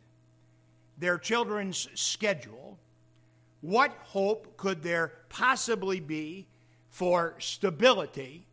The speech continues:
and peace at home? May God grant us the spirit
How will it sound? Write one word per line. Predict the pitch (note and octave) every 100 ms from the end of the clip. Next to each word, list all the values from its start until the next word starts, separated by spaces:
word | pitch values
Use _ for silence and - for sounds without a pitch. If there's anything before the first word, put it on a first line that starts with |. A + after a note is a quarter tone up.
| _ _ _ _ _ _
and | F3 E3 D3
peace | - C4 F#3 B2 - - - _ _ _
at | D#3 C#3 - - _ -
home? | E3 A#2+ F#2 F2 _ _ _ _ _ _ _ _ _ _ _ _ _ _ _ _ _ _ _ _ _
May | E3+ G3
God | D#3+ G3+ C4+ B3
grant | E3 C4 C4+ B3+
us | D#3+ E3 F3 -
the | F3 F3
spirit | - - - D#4 A#3+ D3+ G3+ -